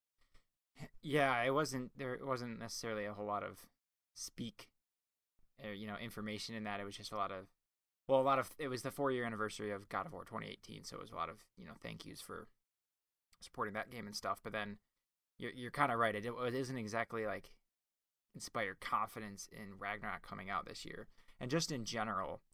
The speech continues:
with that game supposed to come out in twenty twenty-two, and yeah, we don't have a specific date yet, and we've only seen one, you know, gameplay trailer. If with each day that passes, we're now into mid-April, with each day that passes, it becomes that much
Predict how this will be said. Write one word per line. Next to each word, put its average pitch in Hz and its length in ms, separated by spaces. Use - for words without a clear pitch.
with 113 140
that 107 180
game 110 220
supposed - 480
to 110 80
come 107 180
out 98 340
in 107 60
twenty 104 240
twenty-two, 104 600
and 110 100
yeah, 107 100
we 107 100
don't 104 140
have 101 100
a 101 40
specific - 480
date 117 240
yet, 113 200
and 95 80
we've 110 140
only 107 180
seen 104 280
one, 107 380
you 120 80
know, - 80
gameplay 110 480
trailer. 101 420
If - 120
with 110 200
each - 260
day 120 200
that - 160
passes, 113 540
we're 113 120
now 104 240
into 101 140
mid-April, 101 540
with - 140
each 120 160
day 120 120
that 104 120
passes, 104 640
it 110 100
becomes 107 320
that 104 200
much 113 240